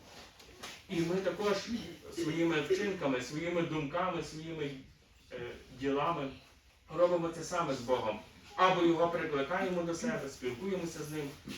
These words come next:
або його відганяємо від себе. І Бог ніколи не буде насилувати нас: "Я буду з тобою, я тут". Ні, він завжди каже: "Я стою при дверях твого серця і стукаю.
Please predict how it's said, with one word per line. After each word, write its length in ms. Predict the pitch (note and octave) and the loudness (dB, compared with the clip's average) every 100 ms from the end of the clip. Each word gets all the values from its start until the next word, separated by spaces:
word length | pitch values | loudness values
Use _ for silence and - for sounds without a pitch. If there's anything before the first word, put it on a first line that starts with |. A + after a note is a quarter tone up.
| - D3 | -6 2
або 240 | E3 E3 | 2 4
його 420 | E3 D#3+ F3 E3+ | 4 4 4 4
відганяємо 640 | D#3+ D3 C#3+ D#3+ D3+ C3+ A2+ | 2 -2 0 0 0 0 0
від 180 | A2 - | -6 -6
себе. 260 | G2 G2 - - - - - - - - | -6 -8 -10 -18 -20 -18 -18 -18 -14 -2
І 100 | E3+ | 4
Бог 280 | A3 B3 | 6 6
ніколи 360 | G#3 G3+ C#4 A3+ | 4 2 2 2
не 100 | F#3+ | 2
буде 280 | F#3 F3+ E3+ | 2 0 2
насилувати 600 | E3 G#3 G#3+ F#3 D#3+ C#3 | 2 2 0 2 0 -2
нас: 300 | C3 A#2+ A#2+ | 0 -2 0
"Я 120 | C3+ | 2
буду 280 | D#3 G#3+ F3+ | 4 2 2
з 80 | E3 | 0
тобою, 500 | D3+ C3+ C3+ G#2+ G#2+ - - - - - - | -2 2 4 2 -2 -10 -18 -20 -20 -20 -12
я 320 | A#2+ C#3+ D3 | 0 2 2
тут". 260 | F3 F3+ - - - - - | 2 2 0 -4 -18 -20 -16
Ні, 280 | E3+ F3+ C#3 | -4 -2 -2
він 140 | C#3 C#3+ | -4 -4
завжди 300 | D3 D3 E3+ | -4 -4 -4
каже: 280 | E3 C#3 | -4 -2
"Я 120 | C#3+ F3 | 0 -2
стою 280 | F#3 G3 | -2 -6
при 140 | F#3+ F3 | -2 -2
дверях 420 | E3+ F3 G#3+ G#3+ | -2 0 0 0
твого 280 | F#3 F3+ E3+ | 2 2 2
серця 400 | - G#3+ G#3+ F#3 | 0 -2 0 -2
і 140 | D#3 | -2
стукаю. 460 | - G#3+ G#3+ B2+ | -4 -8 -8 -6